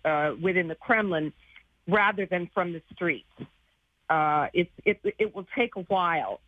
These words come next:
but eventually, of course, I think, yes, I think the people,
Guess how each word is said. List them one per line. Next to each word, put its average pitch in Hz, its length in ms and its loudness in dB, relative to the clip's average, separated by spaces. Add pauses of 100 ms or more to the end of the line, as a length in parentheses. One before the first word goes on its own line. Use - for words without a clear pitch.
(180)
but - 180 2 (200)
eventually, 214 600 0
of 190 100 -8
course, 202 320 0
I 190 120 0
think, 214 260 -2 (160)
yes, 151 360 -2 (240)
I 160 80 2
think 180 280 -4
the - 60 -20
people, 180 560 -2